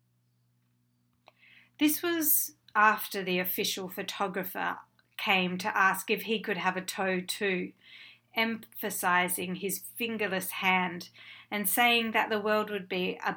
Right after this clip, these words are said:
better place if everyone was as kind as Em, before speeding off to catch those happy smiling faces at the front of the pack again.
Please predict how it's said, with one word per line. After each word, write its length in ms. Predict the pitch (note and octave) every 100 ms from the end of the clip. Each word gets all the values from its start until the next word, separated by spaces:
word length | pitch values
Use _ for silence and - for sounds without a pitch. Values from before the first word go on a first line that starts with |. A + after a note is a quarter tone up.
| -
better 220 | G3+ F#3+
place 420 | F#3 - F#3 F#3
if 120 | G#3 -
everyone 500 | A3 G#3 G#3 G3 F3
was 180 | F3+ F3
as 180 | F#3 -
kind 420 | - F3+ F#3 F3+
as 160 | F3+ -
Em, 420 | G3 F#3 F3 F#3 - _ _ _ _ _ - _
before 360 | G#3+ G3+ A3+ G#3
speeding 680 | - - - A#3+ A#3 G#3+
off 240 | F#3+ F3+ -
to 100 | F#3
catch 460 | - A3 - - -
those 360 | F#3+ F3+ F3+
happy 400 | - G#3+ G3+ G3+
smiling 540 | F#3 - F3+ F3+ F3+ F3
faces 680 | G3 F3+ F3 - F3+ F3 -
at 160 | G3+
the 80 | G3+
front 360 | - F#3 F3+ F3+
of 100 | E3
the 80 |
pack 340 | F#3 - F3 -
again. 480 | E3 F3 E3+ D#3+